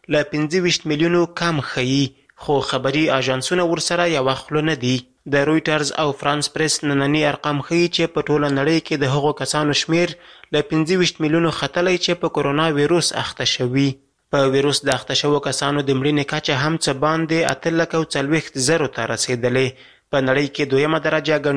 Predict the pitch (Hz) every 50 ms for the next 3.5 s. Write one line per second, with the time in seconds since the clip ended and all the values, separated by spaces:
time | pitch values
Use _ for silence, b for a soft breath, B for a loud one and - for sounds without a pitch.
0 | 135 135 131 - - 180 170 - 180 151 151 160 160 165 160 156 - - - 170
1 | 180 175 160 156 - 143 139 135 156 160 156 156 151 - - 143 143 143 151 160
2 | 165 147 151 143 127 139 131 127 - - 156 160 156 160 151 139 135 123 127 151
3 | 160 156 147 - - - 127 120 117 110